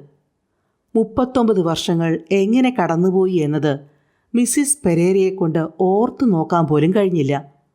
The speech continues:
അടുപ്പിലുണ്ടായിരുന്ന പരിപ്പ് കറിയിൽ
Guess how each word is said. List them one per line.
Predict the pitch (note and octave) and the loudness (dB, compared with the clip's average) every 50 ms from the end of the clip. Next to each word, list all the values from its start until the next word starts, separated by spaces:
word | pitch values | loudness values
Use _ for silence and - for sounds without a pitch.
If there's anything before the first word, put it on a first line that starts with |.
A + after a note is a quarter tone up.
| _ _ _ _ _ _ _ _ _ _ _ _ _ _ _ | _ _ _ _ _ _ _ _ _ _ _ _ _ _ _
അടുപ്പിലുണ്ടായിരുന്ന | G#3 G#3 G#3 G3 B3 B3+ C#4 B3 A#3 A3+ G#3 F#3+ G3 G3 F#3+ F#3 F3+ F3+ | -2 0 0 0 0 0 -2 -2 0 0 0 2 2 0 0 0 -2 -2
പരിപ്പ് | F#3 - E3+ D#3 D#3+ E3 - G#3 | -2 0 0 0 0 0 0 0
കറിയിൽ | F#3 F#3 E3+ E3 E3 D#3+ | 0 2 2 2 2 0